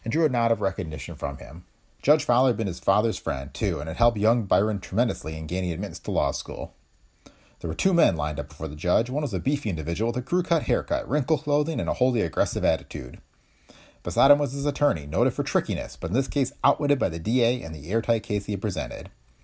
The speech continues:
Byron heard Judge Fowler solemnly intone the death sentence.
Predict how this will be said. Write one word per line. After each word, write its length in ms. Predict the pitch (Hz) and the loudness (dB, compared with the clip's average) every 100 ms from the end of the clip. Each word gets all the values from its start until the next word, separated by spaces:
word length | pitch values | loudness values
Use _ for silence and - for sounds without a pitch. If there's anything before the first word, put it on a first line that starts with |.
| _ _ _ _ - _ _ _ _ _ _ _ _ _ _ _ _ _ _ _ | _ _ _ _ -20 _ _ _ _ _ _ _ _ _ _ _ _ _ _ _
Byron 240 | - 143 | 2 4
heard 180 | 113 104 | 2 -2
Judge 300 | 87 101 120 | 2 2 2
Fowler 300 | - 110 120 | 2 4 4
solemnly 480 | 110 113 123 139 127 | 4 4 4 4 0
intone 320 | 90 117 120 | 0 2 2
the 80 | 113 | 2
death 180 | 87 - | 0 0
sentence. 560 | - 67 73 - - | -4 -6 -10 -14 -16